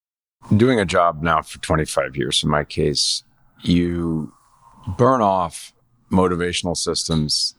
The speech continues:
that are easily satiated. What does that mean? Well, from my standpoint, it was, first of all, not failing. That was a motivational system. And maybe I still can pull that off.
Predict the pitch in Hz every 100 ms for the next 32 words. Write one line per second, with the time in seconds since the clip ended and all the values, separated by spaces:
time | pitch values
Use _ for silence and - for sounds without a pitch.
0 | 82 85 82 78 76 71 _ _ _ _
1 | _ _ _ - 85 - 80 - 71 67
2 | - - - - _ _ _ _ _ -
3 | 92 87 85 90 92 92 85 - 87 85
4 | - _ _ - 85 80 82 - 85 78
5 | - 80 76 73 78 - - _ - -
6 | 90 - 82 80 76 69 - 80 69 65
7 | 76 71 - 76 78 71 67 71 - 69
8 | - 76 - 78 71 - 80 78 73 71
9 | 65 _ _ - 104 101 82 82 80 -
10 | 78 - 82 76 82 76 76 76 95 -